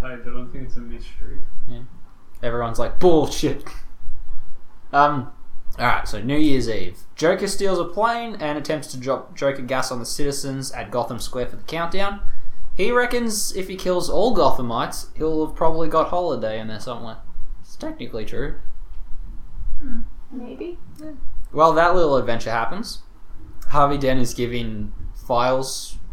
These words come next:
Speaker 2: oh, he's getting files from his new assistant, connecting Falcone with the Waynes. Um,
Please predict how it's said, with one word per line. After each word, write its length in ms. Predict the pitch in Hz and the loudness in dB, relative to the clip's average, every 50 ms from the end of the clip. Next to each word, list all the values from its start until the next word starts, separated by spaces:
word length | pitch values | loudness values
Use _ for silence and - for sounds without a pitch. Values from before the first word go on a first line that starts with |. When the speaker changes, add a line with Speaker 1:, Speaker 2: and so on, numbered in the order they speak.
| - | -6
Speaker 2:
oh, 60 | 139 123 | -6 -6
he's 120 | 117 113 | -6 -6
getting 260 | - 123 120 120 120 | -6 -6 -6 -6 -6
files 260 | 110 - 113 113 107 - | -6 -4 -4 -4 -4 -6
from 120 | - 117 | -8 -8
his 140 | 110 104 117 | -8 -8 -8
new 100 | 117 110 | -10 -10
assistant, 480 | 107 - - 135 - - 170 160 139 - | -10 -10 -10 -8 -8 -8 -10 -10 -8 -6
connecting 380 | 135 127 120 113 - 117 110 110 | -6 -4 -4 -4 -6 -8 -8 -8
Falcone 560 | - 123 107 101 - - 135 131 127 131 127 | -6 -6 -6 -6 -6 -8 -8 -8 -6 -8 -8
with 260 | 117 120 117 107 101 101 | -8 -8 -8 -8 -8 -8
the 100 | 98 98 | -6 -6
Waynes. 760 | 98 113 127 123 120 110 127 143 170 175 - - - - - - - - - - - - - - - - - - - - - | -4 -4 -6 -6 -6 -6 -8 -8 -8 -8 -8 -4 -4 -2 -2 -4 -6 -8 -8 -12 -12 -12 -12 -12 -12 -12 -10 -10 -12 -10 -8
Um, 400 | 120 127 127 127 117 113 - | -6 -4 -4 -4 -4 -6 -6